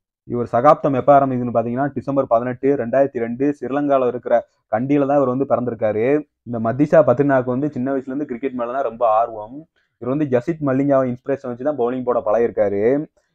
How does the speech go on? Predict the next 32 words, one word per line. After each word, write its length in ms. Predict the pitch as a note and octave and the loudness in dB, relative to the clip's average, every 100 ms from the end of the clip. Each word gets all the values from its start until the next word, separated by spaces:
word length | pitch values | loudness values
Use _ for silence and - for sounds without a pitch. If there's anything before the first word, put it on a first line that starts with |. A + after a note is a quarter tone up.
| - | -6
இவர் 140 | A#2 | -2
வந்து 160 | C#3 D#3+ | -2 2
காலேஜ் 400 | A#2+ C#3 D#3 C3+ | 4 6 4 0
பீரியட்ல 180 | C#3 C3+ | 0 0
வந்து 280 | C3+ C#3+ D3 | 0 -2 -4
டிரினிட்டிங்கிற 600 | C3+ C#3+ C#3+ C#3+ B2 A#2+ A2+ | -2 0 2 0 0 -2 -2
கிளப்ல 340 | A2+ B2+ B2 | -4 0 0
வந்து 80 | C3+ | 0
ஜாயின் 260 | A#2 A#2+ A#2 | -4 -4 -4
பண்ணியிருக்காரு. 680 | A2+ G2 G#2 G2+ A2+ D3 D#3 _ _ _ | -4 -2 -2 2 0 0 -4 _ _ _
அங்க 420 | G2+ A#2 C3 A#2+ | -8 0 2 2
நடந்த 300 | A#2 A#2+ D#3+ | 2 0 2
ஒரு 160 | D#3 C3 | 0 0
மூ-, 200 | B2 A#2 A2 | -2 -4 -2
ஃபர்ஸ்ட் 240 | A2 - C3+ | -4 -4 -4
போட்டியிலேயே 400 | C#3 C#3 C#3+ D#3 | -2 0 0 0
இவர் 160 | C#3+ | 0
வந்து 320 | C3 C#3+ D#3+ | -2 -4 -4
ஏழு 260 | B2 B2+ C#3+ | -2 -2 0
ரன்னுக்கு 520 | C3+ D3 D3+ F3+ D#3+ - - | -2 -4 -2 0 0 -4 -6
ஆறு 340 | G2 A#2 C3+ | 2 4 4
விக்கெட் 200 | C3+ C#3+ | 2 0
எடுத்து 300 | B2+ A#2 B2 | -2 -4 -6
கொடுத்திருக்காரு. 520 | A2 G#2 A2 A#2 A2+ - _ _ | -4 0 2 2 -2 -6 _ _
அங்க 240 | G#2+ A#2+ | -8 -2
உள்ள 200 | C#3+ D#3+ C3 | -2 0 2
கோச்சஸ், 400 | C#3 C#3+ D3 C#3+ | 0 2 -4 -2
அங்க 220 | A#2+ A#2+ | -6 -6
சுத்தி 260 | B2 D3 | -4 -2
இருந்தவங்க 280 | C#3 C3 B2 | -2 -2 -4
எல்லாம், 400 | A#2+ C#3 D3+ D3+ - | -2 -2 -4 -8 -8
"இந்த 160 | A#2 | -4